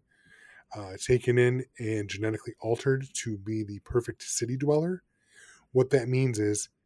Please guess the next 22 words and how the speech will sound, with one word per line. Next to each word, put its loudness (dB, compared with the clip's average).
he 2
gets 2
physically 0
ill 2
if -10
he's -2
not -2
in -4
a -2
city. -4
He -2
has 2
treads 0
for -6
feet. -4
He -16
can -6
speak 0
to -6
cities. 2
In 0
Warren 10